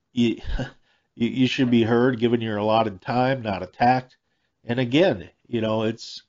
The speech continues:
it's, and it's not only Democrats, and people need to wake up. There's this thing called the Uniparty, and these people only have one objective, and that's to gain more power and or wealth. And they are clueless when it comes to how this country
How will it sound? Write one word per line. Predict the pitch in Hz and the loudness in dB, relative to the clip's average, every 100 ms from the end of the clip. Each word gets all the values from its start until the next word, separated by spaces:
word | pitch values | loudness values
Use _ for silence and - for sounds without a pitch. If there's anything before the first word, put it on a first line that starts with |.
| - | -6
it's, | 120 113 - - - | -4 -6 -14 -12 -6
and | 147 | -6
it's | 151 151 | -6 -4
not | 156 | -2
only | 156 151 143 127 117 - | 0 0 2 2 0 -2
Democrats, | 117 123 147 110 95 85 - - | 0 0 -2 -2 -2 -4 -10 -16
and | - 107 | -12 -6
people | 156 156 | -4 -2
need | 135 | 0
to | 117 | 0
wake | 110 110 127 | 0 0 -2
up. | 131 | -4
There's | - 107 98 | -2 -2 -2
this | 104 - | -6 -8
thing | 117 107 | -10 -6
called | 120 104 | -4 -4
the | 95 | -6
Uniparty, | 107 139 113 95 85 82 _ _ _ _ _ - | -6 -6 -6 -6 -6 -12 _ _ _ _ _ -6
and | 107 101 98 95 92 - | -4 -4 -6 -10 -14 -20
these | 110 117 131 | -2 2 2
people | 131 127 117 107 | 2 -2 0 0
only | 107 107 | -2 -2
have | 104 | -4
one | 98 107 | -4 -6
objective, | 98 90 107 110 - 85 | -6 -4 -2 -2 -4 -14
and | 90 | -10
that's | 104 107 | -8 -8
to | - | -8
gain | 101 107 104 | -6 -6 -6
more | 95 90 | -8 -10
power | 85 135 139 139 | -4 0 2 2
and | 107 117 98 | 0 -4 -6
or | 92 | -6
wealth. | 90 107 123 123 - _ _ _ _ _ _ | -4 0 2 0 -6 _ _ _ _ _ _
And | 104 101 95 98 90 90 _ | -6 -4 -6 -8 -10 -16 _
they | - 113 107 127 127 123 117 | -16 -8 -2 2 4 4 2
are | - 107 | 0 -6
clueless | - - 160 147 113 92 - - | -4 2 6 6 6 2 -6 -8
when | 127 107 | -6 -6
it | - | -2
comes | 123 113 104 | -2 -2 -4
to | - 110 104 101 | -2 -2 -2 -4
how | - 123 113 113 | -8 -4 -2 -2
this | 110 - | -4 -4
country | 120 110 107 101 101 | -8 -6 -6 -6 -6